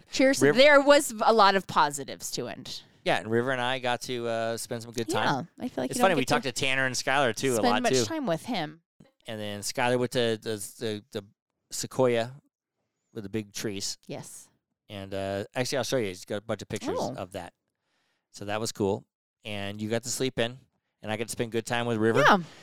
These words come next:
Speaker 2: River's eighteen now, so he learned a lot of
Speaker 1: Yep, so
Speaker 2: financial
Speaker 1: you,
Speaker 2: stuff and,
Speaker 1: you
Speaker 2: and,
Speaker 1: are
Speaker 2: uh, is ready to go.
Speaker 1: fully, if you
Speaker 2: Fully
Speaker 1: want to
Speaker 2: adulted.
Speaker 1: quote unquote,
Speaker 2: Fully adult kids.
Speaker 1: kidless. <laughs>
Speaker 2: I mean, yeah,
Speaker 1: All your
Speaker 2: actually,
Speaker 1: children are adults now.
Speaker 2: all three of my kids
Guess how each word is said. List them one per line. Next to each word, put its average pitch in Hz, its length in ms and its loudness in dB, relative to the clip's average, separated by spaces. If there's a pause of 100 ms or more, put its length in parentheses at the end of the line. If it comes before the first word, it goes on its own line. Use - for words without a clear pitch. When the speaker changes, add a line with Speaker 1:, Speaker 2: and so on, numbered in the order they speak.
(200)
Speaker 2:
River's 113 320 0
eighteen 127 460 -2
now, 131 300 -2 (600)
so - 140 -2
he 107 60 0
learned 113 220 -2
a 113 40 -4
lot 113 100 2
of - 40 2
Speaker 1:
Yep, - 80 0
so - 20 -8
Speaker 2:
financial 117 300 0 (100)
Speaker 1:
you, 180 100 6
Speaker 2:
stuff 151 220 2
and, 196 120 0
Speaker 1:
you 190 200 8
Speaker 2:
and, 180 320 6
Speaker 1:
are 113 180 2
Speaker 2:
uh, - 40 -2
is 110 100 -6
ready 110 140 2
to 123 60 -2
go. 156 180 -4 (160)
Speaker 1:
fully, 185 640 2 (1040)
if 190 200 -8
you 185 60 -8
Speaker 2:
Fully 175 200 0
Speaker 1:
want 98 100 -2
to - 60 -16
Speaker 2:
adulted. - 80 0
Speaker 1:
quote 208 160 8
unquote, 180 640 4 (1300)
Speaker 2:
Fully 139 260 4
adult 117 260 6
kids. 220 280 6
Speaker 1:
kidless. - 920 -4 (240)
<laughs> - 300 -20
Speaker 2:
I 135 60 -10
mean, 120 140 -6
yeah, 143 300 -2
Speaker 1:
All 190 80 6
your 190 140 8
Speaker 2:
actually, 127 80 0
Speaker 1:
children 208 400 6
are 185 120 6
adults 185 400 4
now. 147 320 -4
Speaker 2:
all 135 200 0
three 160 240 -6
of 147 80 -4
my 139 140 -2
kids 127 340 -4